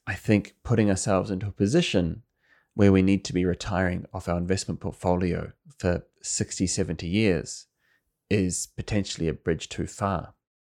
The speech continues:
I've also recently come to the conclusion that I likely wouldn't stop working anyway. So I recently started doing work where I started to plan my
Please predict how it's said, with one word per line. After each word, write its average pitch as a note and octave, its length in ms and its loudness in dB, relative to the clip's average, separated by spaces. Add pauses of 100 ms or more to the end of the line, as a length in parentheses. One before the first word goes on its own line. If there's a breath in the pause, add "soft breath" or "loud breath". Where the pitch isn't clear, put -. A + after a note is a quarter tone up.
(120)
I've A#2 140 4
also C3+ 240 2
recently A2 500 0
come G#2 240 0
to G2+ 80 -8
the F#2+ 80 -2
conclusion G#2 720 2 (120)
that G#2 380 4
I G#2+ 120 -2
likely A2 400 0
wouldn't G#2+ 580 0 (200)
stop - 440 -2
working F2+ 600 2 (240)
anyway. B2+ 520 2 (440)
So - 160 0
I F#2+ 40 6
recently B2+ 460 4
started G2+ 480 -2
doing F#2+ 260 2
work F#2+ 300 0
where A#2 100 0
I A#2 60 0
started D#3+ 340 -2
to - 80 -20
plan B2 460 0
my G2+ 320 0